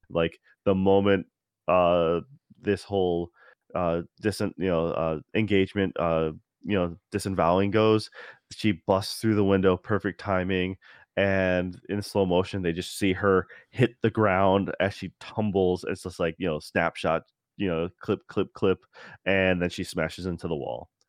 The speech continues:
And then she quickly looks, and she's like, "Oh, what's going on here? Oh, wait a minute." And then she quickly puts it together, one and one. She's like, "You, you, are you, you know, are you sitting there, uh, are you breaking off your engagement now? Great, I'm gonna take this girl." <laughs>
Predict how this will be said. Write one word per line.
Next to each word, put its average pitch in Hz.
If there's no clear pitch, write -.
And 101
then 95
she 92
quickly 98
looks, 95
and 95
she's 92
like, 80
"Oh, 120
what's 123
going 156
on 165
here? 92
Oh, 139
wait 143
a 120
minute." 92
And 104
then 107
she -
quickly 101
puts 98
it -
together, 80
one 90
and 85
one. 80
She's 87
like, 82
"You, 107
you, 107
are 107
you, 110
you 104
know, 90
are 95
you 101
sitting 92
there, 95
uh, 90
are 95
you 104
breaking 107
off 98
your 107
engagement 113
now? 185
Great, 110
I'm 135
gonna 131
take 120
this -
girl." 82
<laughs> -